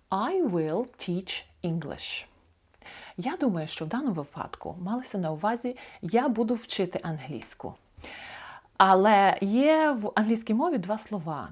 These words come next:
to teach і to learn. To learn — це вчитися, а to teach — вчити когось. І оскільки в нас в українській мові є одне слово «вчити», українці роблять помилку тут.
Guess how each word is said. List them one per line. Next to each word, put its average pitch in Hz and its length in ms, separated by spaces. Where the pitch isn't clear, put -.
to 202 120
teach - 560
і 214 60
to 196 380
learn. 147 520
To 185 260
learn — 233 400
це 180 200
вчитися, 202 840
а - 120
to 165 240
teach — - 360
вчити 220 400
когось. - 680
І 208 60
оскільки 254 300
в 226 40
нас 214 180
в 208 40
українській 185 500
мові 165 240
є 170 220
одне 156 360
слово 143 400
«вчити», - 720
українці 269 460
роблять 254 280
помилку - 420
тут. - 300